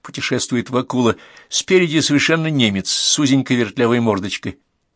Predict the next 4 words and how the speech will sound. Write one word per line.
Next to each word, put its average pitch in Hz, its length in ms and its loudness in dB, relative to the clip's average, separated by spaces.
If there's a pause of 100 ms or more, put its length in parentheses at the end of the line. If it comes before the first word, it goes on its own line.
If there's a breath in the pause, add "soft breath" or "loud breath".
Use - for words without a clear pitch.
(800)
кругленьким 113 600 0
пятачком, 104 580 -2 (480)
тоненькими 107 480 0
ножками. 101 480 -4